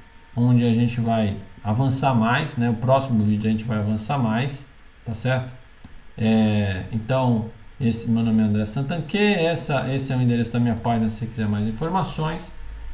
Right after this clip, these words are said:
E se você gostou do vídeo, você pode seguir o canal pra assistir mais coisa.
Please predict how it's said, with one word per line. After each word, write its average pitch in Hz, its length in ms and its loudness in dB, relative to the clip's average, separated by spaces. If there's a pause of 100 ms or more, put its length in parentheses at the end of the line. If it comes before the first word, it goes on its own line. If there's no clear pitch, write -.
(140)
E 151 60 -2
se 151 120 -4
você 151 280 -2
gostou 131 360 -4
do 127 140 0
vídeo, 123 400 0 (460)
você - 180 -6
pode 117 260 -2
seguir 113 260 -2
o 110 100 -4
canal 101 400 -2 (340)
pra 123 120 -6
assistir - 340 -6
mais 104 240 0
coisa. - 340 -10